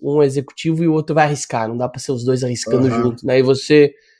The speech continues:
Speaker 1: e você viveu várias coisas que só você e seu irmão vão saber, né? Por mais que ele escreva um livro ou falar pra alguém, só os dois vão saber o que vocês viveram, tipo, nesse vínculo criado além do,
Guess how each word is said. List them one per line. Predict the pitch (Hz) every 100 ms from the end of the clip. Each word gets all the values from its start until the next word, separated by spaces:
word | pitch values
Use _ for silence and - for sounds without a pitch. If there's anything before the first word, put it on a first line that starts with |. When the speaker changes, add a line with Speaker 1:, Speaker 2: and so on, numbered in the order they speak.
| _ _ _
Speaker 1:
e | 147
você | 147 147 165
viveu | 156 165 180
várias | 165 170 180
coisas | - 175 170 180 -
que | 180
só | - 170
você | 185 180 196
e |
seu | 196
irmão | 190 190
vão | 196
saber, | 196 185 156 147
né? | 135 131 131
Por | 139
mais | 143 -
que | 156
ele | 151
escreva | - 156 143
um | 139
livro | 120 135 135 120
ou | 120
falar | 123 131 123 127
pra | 139
alguém, | 127 131 147 165 _ _ _ _ _
só | - 185
os | 220
dois | 170 175 151
vão | 151
saber | 160 143 147
o | 160
que | 160
vocês | 175
viveram, | 160 151 147 147 147
tipo, | 135 - 139 147 139 135 _ _ _ _
nesse | 143 151 147 185
vínculo | 151 175 170 175 -
criado | 160 156 147 160 156 165
além | 151 147 151 160
do, | 165 160 151